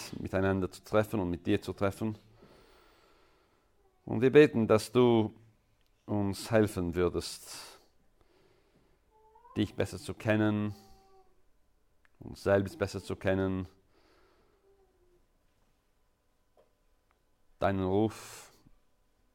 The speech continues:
auf unserem Leben besser zu hören. In Jesu Namen.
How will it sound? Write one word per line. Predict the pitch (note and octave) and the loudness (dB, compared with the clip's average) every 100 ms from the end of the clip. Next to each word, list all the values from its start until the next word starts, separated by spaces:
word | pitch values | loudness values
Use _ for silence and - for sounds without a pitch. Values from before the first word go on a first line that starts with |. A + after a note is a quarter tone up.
| _ _ _ - | _ _ _ -10
auf | F2+ F2 - | -6 -4 -6
unserem | F2+ F2 E2+ | -8 -6 -2
Leben | F2+ F2 F2 E2+ | 0 0 -2 -6
besser | D#2+ - | -8 -10
zu | - D#2+ | -14 -10
hören. | D2+ D2 C#2 - - _ _ _ _ _ _ _ _ _ _ _ _ _ - _ _ _ _ _ - | -8 -8 -10 -14 -20 _ _ _ _ _ _ _ _ _ _ _ _ _ -20 _ _ _ _ _ -14
In | E2+ | -4
Jesu | F2 E2 E2+ | -2 -2 -2
Namen. | D2+ D2 C2+ | -4 -4 -8